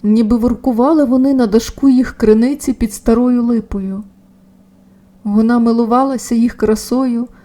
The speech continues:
гладила чепурні голівки, як враз зогледіла між гіллям липи силует свого покійного сина Романа у якомусь сліпучому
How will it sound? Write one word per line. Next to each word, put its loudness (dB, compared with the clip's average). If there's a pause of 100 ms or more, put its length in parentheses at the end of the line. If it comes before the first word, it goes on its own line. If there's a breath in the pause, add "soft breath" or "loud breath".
(160 soft breath)
гладила 2
чепурні 0
голівки, 0 (680 soft breath)
як -4
враз -2 (1160)
зогледіла 0
між 0
гіллям 0
липи 0
силует -2
свого 0
покійного -4
сина -4
Романа -6 (880 soft breath)
у 0
якомусь -2
сліпучому -4